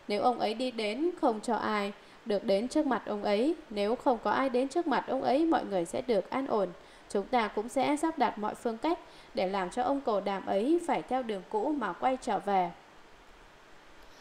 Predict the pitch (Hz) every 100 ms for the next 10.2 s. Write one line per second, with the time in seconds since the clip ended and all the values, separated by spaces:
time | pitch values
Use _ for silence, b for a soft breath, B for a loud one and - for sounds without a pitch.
0 | B B 240 220 226 220 226 214 214 226
1 | 302 330 262 240 208 220 190 196 226 202
2 | 190 175 269 269 240 285 302 294 311 302
3 | 294 254 196 208 269 269 208 - 214 262
4 | 294 - 226 277 339 247 190 185 262 254
5 | 220 185 254 262 226 190 190 277 339 -
6 | B B - 285 294 226 202 - 247 254
7 | 277 302 320 277 226 - - 208 190 226
8 | 185 190 185 262 - 233 202 208 202 277
9 | 339 - 233 220 220 214 233 190 175 -
10 | 226